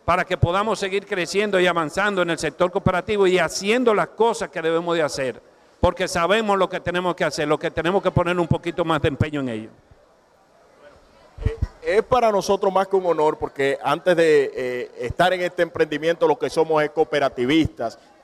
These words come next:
Speaker 2: Y por eso nuestro nombre, Comunica, eh, es una, eh, empresa que la hemos dedicado exclusivamente a ofrecer servicios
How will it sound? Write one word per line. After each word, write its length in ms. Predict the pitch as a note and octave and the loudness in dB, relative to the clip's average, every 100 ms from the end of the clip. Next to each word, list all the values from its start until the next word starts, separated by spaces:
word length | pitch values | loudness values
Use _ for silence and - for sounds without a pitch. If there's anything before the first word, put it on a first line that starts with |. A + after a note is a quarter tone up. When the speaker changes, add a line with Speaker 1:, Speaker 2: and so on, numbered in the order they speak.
| B2+ | -2
Speaker 2:
Y 240 | C#3+ D3 | 0 -2
por 260 | D3+ D3+ D#3 | 0 2 4
eso 240 | G3+ A3 | 2 0
nuestro 280 | G3+ F3 D3+ | -2 -2 -2
nombre, 300 | D3+ E3+ E3+ | 0 0 0
Comunica, 680 | - D3+ C#3+ C#3 D3+ - A#2+ - _ - | 0 -2 -2 -6 -4 -2 -4 -6 _ -6
eh, 400 | B2+ C3 C3 - - - - - | 0 2 0 -2 -12 -20 -20 -2
es 280 | D#3+ F3 E3+ - | 2 2 0 -8
una, 540 | E3+ E3 D#3+ D#3+ D3+ - - | -4 -2 0 0 -2 -8 -12
eh, 640 | C#3 C3+ C3 C3 C3 B2 A#2 - | -4 -2 0 0 -2 -4 -6 -8
empresa 640 | C3+ B2 D#3 D#3+ D#3 C3+ B2 - _ _ | -8 -4 0 0 -2 -10 -16 -20 _ _
que 160 | C#3+ | -2
la 380 | C3+ C3+ C#3 C3+ - | 2 4 4 0 -2
hemos 320 | D3+ F3 D#3+ | 0 2 2
dedicado 600 | D#3 D3 - D#3 D#3 D#3 | 2 0 0 2 2 0
exclusivamente 1200 | D#3+ E3 - F3+ - A#3+ G#3+ E3 E3+ E3+ - D3 D3+ | 0 -2 -4 -6 -4 0 0 2 -2 -4 0 0 0
a 240 | C#3 C#3 C#3 | -2 0 0
ofrecer 440 | C3+ C#3 B2+ D#3+ | -2 -6 -2 -2
servicios 600 | D#3+ C#3+ D3+ D3+ D#3 - | -2 -2 -2 -2 -4 -6